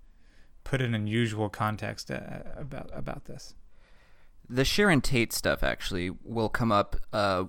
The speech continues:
Speaker 2: once or twice more, unfortunately, and I would like to leave it out as much as I can, but it comes up from stuff I read about in the book once or twice in sort of side stories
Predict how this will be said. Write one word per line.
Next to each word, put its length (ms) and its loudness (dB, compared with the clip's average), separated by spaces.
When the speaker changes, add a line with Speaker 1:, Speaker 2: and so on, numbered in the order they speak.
Speaker 2:
once 400 4
or 120 0
twice 560 8
more, 520 -4
unfortunately, 600 4
and 80 2
I 80 6
would 160 4
like 360 4
to 380 6
leave 320 6
it 80 8
out 160 10
as 120 4
much 220 4
as 80 2
I 80 6
can, 400 4
but 320 2
it 140 6
comes 320 6
up 180 4
from 560 2
stuff 340 4
I 40 6
read 180 2
about 240 2
in 80 -8
the 60 -6
book 500 0
once 300 -4
or 60 -2
twice 460 2
in 140 -2
sort 220 2
of 60 -4
side 360 2
stories 560 -2